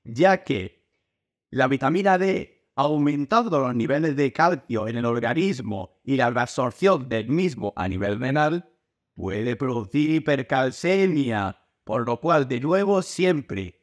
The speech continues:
cuando vayamos a administrar a un paciente una terapia con calcitriol, hay que determinar los niveles plasmáticos de calcio y de la paratormona. Y dentro del embarazo y la lactancia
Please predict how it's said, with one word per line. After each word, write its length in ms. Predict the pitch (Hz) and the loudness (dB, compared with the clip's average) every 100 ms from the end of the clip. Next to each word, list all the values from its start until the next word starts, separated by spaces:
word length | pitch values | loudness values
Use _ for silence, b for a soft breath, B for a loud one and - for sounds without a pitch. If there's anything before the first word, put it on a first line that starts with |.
| _ _ - | _ _ -6
cuando 280 | 120 131 | -4 -2
vayamos 380 | 127 160 208 175 | 0 2 2 2
a 40 | 131 | 0
administrar 840 | 120 131 139 - 185 - - _ _ | 0 0 -4 2 4 4 -4 _ _
a 140 | - 156 | 0 0
un 160 | 180 | 4
paciente 440 | 190 185 139 110 156 | 2 2 -2 0 0
una 120 | 170 | 0
terapia 400 | 160 127 - 107 | 2 2 2 -2
con 200 | 120 113 | -2 0
calcitriol, 800 | 110 107 120 - 151 208 233 - _ | -2 -2 -6 -2 6 6 6 -2 _
hay 220 | 139 139 127 | 0 0 0
que 100 | 120 | -6
determinar 720 | - 120 135 160 117 - _ _ - | -4 -2 0 0 0 -4 _ _ -10
los 320 | 110 117 123 | -6 -2 -2
niveles 340 | 131 160 156 - | 0 2 0 0
plasmáticos 760 | 143 135 135 131 110 92 82 | 0 2 0 -2 -6 -10 -10
de 100 | 95 | -10
calcio 800 | 90 170 202 240 269 262 _ _ - | 0 0 2 0 0 -2 _ _ -6
y 120 | 113 | -2
de 120 | 110 | 0
la 320 | 110 113 - | 2 0 0
paratormona. 1160 | 131 131 123 123 135 127 127 131 160 143 110 - _ _ _ _ _ _ _ | 2 4 2 2 0 0 -2 0 0 0 -2 -14 _ _ _ _ _ _ _
Y 200 | 220 196 | -2 2
dentro 340 | 240 226 143 131 | 4 2 2 0
del 120 | 123 | 0
embarazo 480 | 120 139 165 110 95 | 0 2 2 0 -4
y 100 | - | -2
la 100 | 107 | -4
lactancia 720 | 202 - 240 226 262 277 | -2 2 2 2 0 0